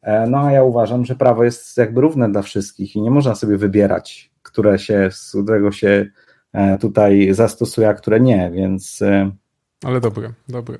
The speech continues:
Speaker 2: dobra historia. No dobra, a jakieś hobby? Co robisz, kiedy nie siedzisz przy komputerze?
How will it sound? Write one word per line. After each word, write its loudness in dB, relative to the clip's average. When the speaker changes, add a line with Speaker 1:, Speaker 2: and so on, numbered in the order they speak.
Speaker 2:
dobra -8
historia. -10
No 6
dobra, 4
a 4
jakieś -4
hobby? 0
Co -2
robisz, -2
kiedy -2
nie -4
siedzisz -8
przy -20
komputerze? -6